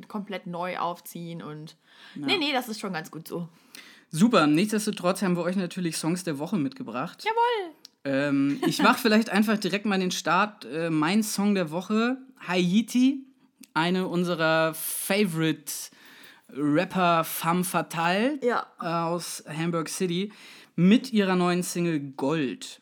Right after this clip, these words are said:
Speaker 2: Mm, musikalisch, finde ich, hat das einen super geilen, ich weiß nicht, hast du den Song schon gehört?
Speaker 1: Ja, ich hab ihn schon gehört.
Speaker 2: Ah, okay, perfekt. <laughs> Äh, dann weißt du ja sicher auch, dass, äh, dieser knarzende Beat halt irgendwie total nice ist.
Speaker 1: Ja, total.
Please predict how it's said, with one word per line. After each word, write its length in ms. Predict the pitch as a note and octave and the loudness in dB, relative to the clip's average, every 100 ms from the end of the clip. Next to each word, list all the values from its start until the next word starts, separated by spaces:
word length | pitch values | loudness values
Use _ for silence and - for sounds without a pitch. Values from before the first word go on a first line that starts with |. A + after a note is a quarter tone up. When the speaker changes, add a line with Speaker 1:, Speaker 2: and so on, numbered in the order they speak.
| _ | _
Speaker 2:
Mm, 1040 | D3 D3+ D#3 D3+ D3+ D3 D3+ D3+ D3+ D3+ E3+ | 0 2 4 4 4 2 2 2 0 0 2
musikalisch, 680 | F3 G#3+ F#3 G#3+ D4+ F4 | 2 2 4 4 2 -2
finde 200 | - A3 | 0 0
ich, 100 | G#3+ | 0
hat 100 | G3 | -6
das 140 | G3 G#3 | -4 -2
einen 180 | F3+ | -2
super 420 | D#3 D3 A#3 A3 G#3 | -4 -10 -8 -6 -6
geilen, 240 | F3 G3 | -4 -4
ich 80 | - | -2
weiß 120 | A#3 | 0
nicht, 60 | G3 | 2
hast 120 | - | 2
du 40 | |
den 60 | C#4+ | 0
Song 160 | - A3+ | 0 0
schon 140 | G3 | 0
gehört? 320 | D#3 C4 A#4 | 0 -2 -4
Speaker 1:
Ja, 100 | A3+ | -4
ich 100 | B3 | -2
hab 60 | A#3 | -4
ihn 40 | F#3+ | -8
schon 120 | D#3 | -12
gehört. 160 | D3 A#2 | -14 -6
Speaker 2:
Ah, 140 | B2+ | -6
okay, 180 | - - | -6 -10
perfekt. 320 | - - - _ - D#4+ | -16 -20 -20 _ -2 0
<laughs> 240 | C4+ A3 F#3+ | 2 2 4
Äh, 220 | D#3 D#3+ | 4 4
dann 160 | F3 | 4
weißt 220 | E3 A3+ A#3 | 4 4 2
du 60 | |
ja 60 | F3+ | 2
sicher 280 | G#3+ A3+ - | 2 2 0
auch, 180 | F#3 - | -2 -4
dass, 320 | E3+ E3+ - | -4 -4 -6
äh, 320 | B2+ E3 E3 D#3 | -10 -8 -6 -6
dieser 280 | D#3+ D#3 | -6 -6
knarzende 520 | D3+ F3 F3 G#3 G3 E3 | -2 0 0 2 0 0
Beat 280 | D#3 F3+ D3+ | -2 -6 -6
halt 140 | C3+ | -6
irgendwie 180 | D#3 D#3 | -4 -4
total 480 | E3 - E3+ E3+ E3+ | -6 -4 -2 -2 -2
nice 340 | D#3+ E3 E3 | -2 -4 -6
ist. 160 | - C#3+ | -8 -4
Speaker 1:
Ja, 300 | F3 F3 E3+ | 0 0 -2
total. 500 | E3+ G3+ F3 D#3+ E3+ | -6 -12 -12 -10 -12